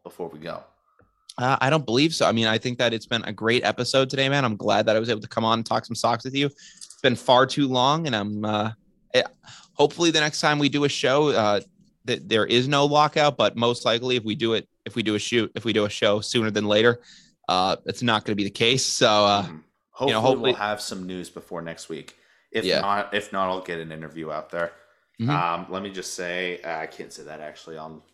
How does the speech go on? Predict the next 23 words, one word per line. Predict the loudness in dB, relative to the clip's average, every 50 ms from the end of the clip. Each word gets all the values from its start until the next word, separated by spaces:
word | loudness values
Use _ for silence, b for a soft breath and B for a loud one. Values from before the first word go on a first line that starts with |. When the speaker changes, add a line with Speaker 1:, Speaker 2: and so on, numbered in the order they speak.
| _ _ _ _ _ _ _ _ _ _ _
Speaker 1:
I | -18 -18
can't | -18 -18 -20 -20 -20
do | -18 -16
that. | -12 -12 -12 -12 -14 -18 _ _ -8
I'll | -8 -8
tell | -6 -6 -8
you | -8 -8 -10 -12 -14 -16 -16
off | -16 -16 -18 -20 _ _ _ _ _
recording. | -20 -16 -12 -10 -10 -10 -10 -12 b b b b b b b b
Speaker 2:
All | b 4 4
right. | 4 2 0
Speaker 1:
Um, | -2 -4 -8 -14 _ _ _ _ _ _ _ _
but | 0 0 0 -2 -6 -16
with | -12 -6
that | -4 -4 -4 -6
being | -8 -12 -12 -14 -14
said, | -16 -14 -12 -12 -12 -12 -14 -16 -18
to | -18 -16
the | -16 -18
fans, | -18 _ -16 -14 -12 -12 -12 -14 -16 -20
thank | -20 -20 -14 -10 -8 -8 -8 -10 -12
you | -14 -10
guys | -8 -6 -6 -4 -4 -6 -8 -10